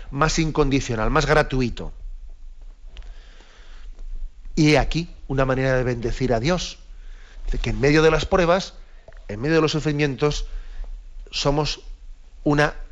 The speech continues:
un testimonio de alegría, de alegría. Esto es lo que quiere decir aquí. Os alegraréis con un gozo inenarrable y radiante.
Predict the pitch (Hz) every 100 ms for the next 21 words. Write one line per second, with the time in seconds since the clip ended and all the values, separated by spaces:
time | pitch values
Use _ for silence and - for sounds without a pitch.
0 | - - 151 147 143 143 139 151 139 156
1 | - 147 156 151 - 127 127 107 92 -
2 | - - - - - - - - - -
3 | 113 104 104 113 92 - - - - -
4 | 151 135 123 127 120 110 117 110 - 113
5 | - - - 151 - 147 139 131 170 -
6 | 165 151 147 170 170 147 135 127 139 147
7 | 127 123 123 123 120 135 120 107 107